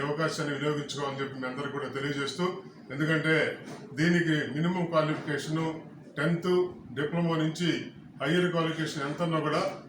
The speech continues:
మీరందరూ కూడా అప్లై చేసుకోవచ్చు. దానికి already మేడం గారు చెప్పారు, దాంట్లో మా నెంబర్స్ ఉన్నాయి. మీరు మమ్మల్ని ఎటువంటి ట్వంటీ ఫోర్ బై సెవెన్ ఎప్పుడైనా సరే మీరు మమ్మల్ని సంప్రదించవచ్చు. కావాల్సిన డీటెయిల్స్ అన్ని తీసుకొని మీరు ఆ క్యూఆర్ కోడ్ ప్రకారం మీరు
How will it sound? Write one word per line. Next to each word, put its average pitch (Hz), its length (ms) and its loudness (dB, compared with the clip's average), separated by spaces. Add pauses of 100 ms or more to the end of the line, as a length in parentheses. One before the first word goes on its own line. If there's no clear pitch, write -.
(140)
మీరందరూ 143 420 0
కూడా 175 160 2
అప్లై 165 240 0
చేసుకోవచ్చు. 151 520 -2 (500)
దానికి 165 400 4 (320)
already 156 320 2 (100)
మేడం 151 260 0
గారు 147 180 0
చెప్పారు, 160 320 -4
దాంట్లో 143 260 -4
మా 131 120 -4
నెంబర్స్ 143 340 -4
ఉన్నాయి. 170 200 0 (400)
మీరు 143 200 2
మమ్మల్ని 147 280 0
ఎటువంటి 160 320 -2 (260)
ట్వంటీ 156 300 -4
ఫోర్ 160 220 0
బై 151 80 0 (100)
సెవెన్ 151 200 2 (460)
ఎప్పుడైనా 156 380 2
సరే 156 200 0
మీరు 147 140 -2
మమ్మల్ని 135 280 -2
సంప్రదించవచ్చు. 147 600 -4 (460)
కావాల్సిన 165 360 6 (100)
డీటెయిల్స్ 160 320 0
అన్ని 147 160 -2
తీసుకొని 151 400 0 (480)
మీరు 175 260 6
ఆ 151 40 4 (100)
క్యూఆర్ 170 320 2
కోడ్ 165 200 -2
ప్రకారం 156 400 2 (400)
మీరు 139 140 -2